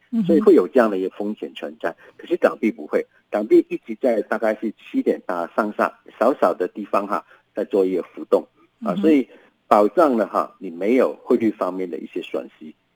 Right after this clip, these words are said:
Speaker 2: 在这种情况下，
Speaker 1: 嗯哼。
Speaker 2: 你做金融方面的一些，呃，投资来说哈，大概可以比较稳定的算出你将来可能一些投资报酬率等等。
Speaker 1: 嗯哼。
Speaker 2: 那你看台湾，我们，呃，第三季方面的话，有很多的电子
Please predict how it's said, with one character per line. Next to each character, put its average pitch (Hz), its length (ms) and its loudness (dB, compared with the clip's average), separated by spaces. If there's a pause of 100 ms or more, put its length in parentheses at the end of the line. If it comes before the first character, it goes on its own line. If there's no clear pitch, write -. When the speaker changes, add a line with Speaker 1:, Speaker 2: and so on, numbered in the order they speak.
Speaker 2:
在 220 80 -4
这 196 120 4
种 180 100 4
情 208 100 -4
况 107 160 -2
下， 107 140 4
Speaker 1:
嗯 - 60 -8
哼。 - 40 -16
Speaker 2:
你 - 40 -16
做 117 180 -2
金 147 220 0
融 101 180 0
方 110 200 -2
面 107 200 -2
的 80 160 -8
一 82 80 -10
些， 95 340 -6 (320)
呃， 80 220 -12
投 95 180 -6
资 - 160 -12
来 82 140 0
说 87 280 -4
哈， 90 220 -4 (280)
大 - 80 -6
概 113 200 0
可 - 360 -4
以 107 100 2
比 104 140 -12
较 95 140 -4
稳 82 260 -8
定 107 180 -10
的 85 100 -10
算 101 260 -6
出 95 320 -10
你 80 160 -20
将 101 160 -6
来 85 140 -6
可 78 200 -14
能 82 300 -14
一 104 80 -20
些 95 360 -4
投 92 140 -14
资 - 160 -20
报 95 160 0
酬 85 140 -10
率 90 120 -14
等 - 200 -12
等。 - 180 -2 (340)
Speaker 1:
嗯 233 60 -4
哼。 - 20 0
Speaker 2:
那 170 80 2
你 104 140 2
看 117 140 -2
台 107 200 -2
湾， 120 240 2 (300)
我 92 100 -10
们， 104 440 -6 (100)
呃， 90 380 -2
第 - 160 -10
三 120 260 -4
季 117 180 -20
方 107 180 -2
面 107 140 -2
的 87 60 -6
话， 95 120 -2
有 92 120 -2
很 - 340 -8
多 98 160 -4
的 87 80 -8
电 110 220 -2
子 82 60 -16